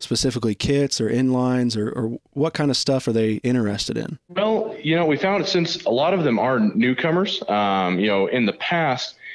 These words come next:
Speaker 2: we've seen people kind of go with more of the affordable line and, you know, wanting to just get something for,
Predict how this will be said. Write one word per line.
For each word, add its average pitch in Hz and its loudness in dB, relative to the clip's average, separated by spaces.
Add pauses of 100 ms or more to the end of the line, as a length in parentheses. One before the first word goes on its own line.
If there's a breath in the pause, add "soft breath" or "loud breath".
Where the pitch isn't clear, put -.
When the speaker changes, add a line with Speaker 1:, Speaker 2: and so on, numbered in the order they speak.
(200 loud breath)
Speaker 2:
we've 117 0
seen 113 2 (240)
people 123 2
kind 123 0
of 107 -2
go 123 2
with 113 0
more 117 4
of 98 0
the 104 2
affordable 113 2
line 113 2
and, 87 0
you 87 0
know, 82 -2
wanting 95 0
to 90 -10
just 87 -4
get 95 -2
something 92 -2
for, 87 0